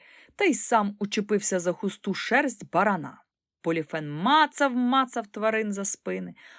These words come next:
але не здогадався помацати під животом.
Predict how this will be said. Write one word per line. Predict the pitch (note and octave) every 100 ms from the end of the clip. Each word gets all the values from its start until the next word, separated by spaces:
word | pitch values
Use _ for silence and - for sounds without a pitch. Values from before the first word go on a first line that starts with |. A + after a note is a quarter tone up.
| -
але | - G#4 G4
не | F#4 F4
здогадався | B3 G#3+ C#4 C#4 A#3 A3 E3 -
помацати | - G3+ F3 D#3 - D#3+ F#3+
під | F#3 F#3
животом. | F3+ B3+ D4+ - F4+ -